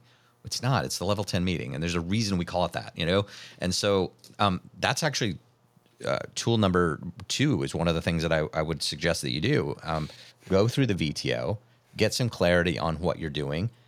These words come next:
and then make sure one of the most powerful things you can do is have a weekly meeting with your team. Uh, we call it the level ten meeting 'cause most people, if I ask them, "Hey, how would you rate your, your meetings on a scale of one to ten?"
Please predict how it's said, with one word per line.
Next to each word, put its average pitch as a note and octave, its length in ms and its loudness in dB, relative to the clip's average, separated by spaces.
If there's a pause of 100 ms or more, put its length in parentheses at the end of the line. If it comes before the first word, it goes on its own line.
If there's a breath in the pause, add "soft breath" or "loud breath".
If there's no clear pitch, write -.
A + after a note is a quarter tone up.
(140 soft breath)
and F#2 140 2
then G2 240 4
make F#2+ 240 2
sure G2 400 0
one F2 140 0
of F2 40 2
the E2+ 40 0
most E2 220 -2
powerful E2+ 300 -4
things E2 180 -4
you D#2 80 -4
can D#2 120 -4
do F#2+ 160 2
is D2+ 80 -2
have D#2 120 -4
a D2+ 40 -8
weekly D2 300 -4
meeting C#2+ 220 -2
with C#2 120 -6
your C2+ 100 -4
team. - 240 -8 (600 soft breath)
Uh, C2+ 160 -6
we D2 100 -6
call D#2+ 160 0
it D#2+ 100 -2
the D2+ 80 0
level C#2+ 220 2
ten D2 240 -4
meeting D2+ 220 -2
'cause E2 200 -4
most A#2 500 2
people, E2 260 0
if - 100 -2
I C#2 120 0
ask C#2 280 -2
them, D#2+ 280 -2 (140)
"Hey, E2+ 300 0
how D#2+ 160 0
would D#2+ 140 0
you E2 80 0
rate D#2 200 0
your, D2 160 -4 (100)
your C#2+ 160 -6
meetings E2+ 600 0 (380 loud breath)
on D#2 60 -2
a - 20 0
scale D#2 320 -2
of D2 80 -2
one D2 180 -2
to D2 80 -4
ten?" D2+ 400 -2